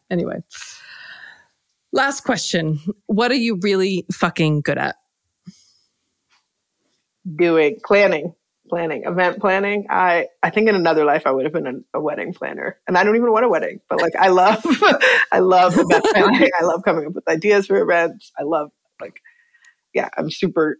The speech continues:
Speaker 2: super, super good at that. Like, I, for my thirtieth birthday, I got thirty of my friends to fly to Portugal and plan, like, a four-day extravaganza.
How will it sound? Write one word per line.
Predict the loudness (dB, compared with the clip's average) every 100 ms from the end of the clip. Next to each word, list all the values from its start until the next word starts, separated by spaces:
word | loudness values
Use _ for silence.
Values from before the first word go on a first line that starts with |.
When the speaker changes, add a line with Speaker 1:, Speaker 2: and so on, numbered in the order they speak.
| -12
Speaker 2:
super, | -6 -6 -2 -4 -4
super | -8 -8 -6
good | -6 -6
at | -6
that. | -8 -6
Like, | -8 -6 0
I, | 0 0 -2
for | 0
my | 2
thirtieth | 2 0 2 -2 -2
birthday, | -8 -2 -2 0
I | -2
got | -2 -2 _ -16 -6
thirty | -2 0 -2
of | -4
my | -8
friends | -6 -6 -6 -8
to | -10
fly | -4 -2 -2
to |
Portugal | -4 -8 -6 -2 -2 -2 _
and | -12 -10
plan, | -10 -8
like, | -6 -6
a | -6
four-day | -4 -4 -2 0 -2 -6 _ _ -20 -20 -20 _ _
extravaganza. | -12 -4 0 0 0 -2 -2 -2 -2 -2